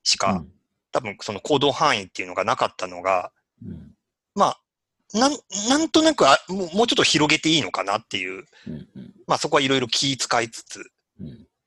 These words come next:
Speaker 1: らなんかその選択肢がふ-、その広がったっていうところでのなんか、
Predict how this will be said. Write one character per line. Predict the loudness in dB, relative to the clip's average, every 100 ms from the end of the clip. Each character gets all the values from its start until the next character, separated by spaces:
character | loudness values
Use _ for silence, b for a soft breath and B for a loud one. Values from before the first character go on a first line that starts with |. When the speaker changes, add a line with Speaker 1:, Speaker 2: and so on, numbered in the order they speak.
| _ _ -4
Speaker 1:
ら | -2
な | 0
ん |
か | -2
そ | -2
の |
選 | -2 0
択 | 0 2
肢 | 2 2
が |
ふ-、 | -2 -4 -12
そ | -12 -6
の | -4 -2
広 | 2 4 4
が | 4
っ | 2
た | 0
っ | 2
て |
い | 0
う | 2
と | 0
こ | 2
ろ | 2
で |
の | 0 -2
な | -4
ん | -4
か、 | -8 -8